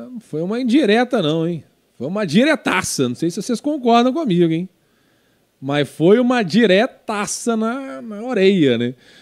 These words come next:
Mas, gente, assim, é importante a gente falar aqui o seguinte. Deixa eu botar vocês na tela comigo aqui, que é importante a participação do torcedor.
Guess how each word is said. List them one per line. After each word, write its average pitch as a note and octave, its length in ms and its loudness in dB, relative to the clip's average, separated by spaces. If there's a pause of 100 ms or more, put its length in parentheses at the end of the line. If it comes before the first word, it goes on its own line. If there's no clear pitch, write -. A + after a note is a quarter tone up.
(120)
Mas, A3 160 -2
gente, G#3 300 0
assim, C3 360 -8
é C3 240 -6
importante D3 540 -6
a - 20 -6
gente B2+ 140 -10
falar G#2+ 220 -8
aqui G#2 120 -10
o C3 40 -8
seguinte. G#2+ 220 -12
Deixa - 100 -10
eu - 20 -6
botar C#3+ 240 -6
vocês G#2 300 -8
na G2 120 -8
tela F#2+ 280 -10
comigo F#2 280 -12
aqui, A#2 300 -4 (760)
que A#2+ 80 -12
é A2+ 40 -6
importante A2+ 580 -6
a A2 60 -4
participação G#2+ 580 -10
do G#2 100 -8
torcedor. G#2+ 400 -10